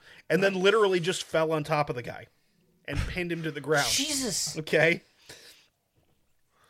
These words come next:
Speaker 1: Um, so he's beating the loving shit out of this guy. And as he's just pounding his face, another raider puts the pistol to the back of his skull and basically tells him to stand up or I'm gonna shoot you.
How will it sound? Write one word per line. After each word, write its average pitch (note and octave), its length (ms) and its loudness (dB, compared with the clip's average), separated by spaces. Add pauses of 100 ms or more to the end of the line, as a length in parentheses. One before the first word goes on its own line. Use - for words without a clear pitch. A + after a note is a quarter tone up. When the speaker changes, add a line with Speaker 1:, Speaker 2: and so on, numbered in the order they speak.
Speaker 1:
Um, C3 440 -4 (300)
so F3+ 300 2
he's G3+ 280 -6
beating G3 600 -4
the D3+ 240 2
loving D#3 840 0
shit - 520 -2
out C#3 140 -2
of C3 80 -6
this B2+ 160 -8
guy. A2 320 -8 (600)
And C#3+ 280 -2
as D#3+ 160 2
he's F#3+ 180 -4
just - 200 -6
pounding E3+ 380 0
his D#3 140 -4
face, D3 300 0
another D3+ 280 0
raider D3 260 2
puts D#3 260 -2
the B2+ 180 -10 (100)
pistol D#3 340 0
to C3+ 100 -6
the C3+ 80 -6
back C#3 280 -4
of D3 60 -8
his C3 100 -8
skull C3+ 460 -4 (480)
and C#3+ 140 -6
basically D3 400 0
tells C3+ 240 0
him C#3 80 -8
to A#2+ 60 -10
stand C3 280 -4
up B2 140 -4
or C3+ 60 -4
I'm A#2+ 60 -6
gonna A2 140 -12
shoot F3 280 -2
you. - 160 -18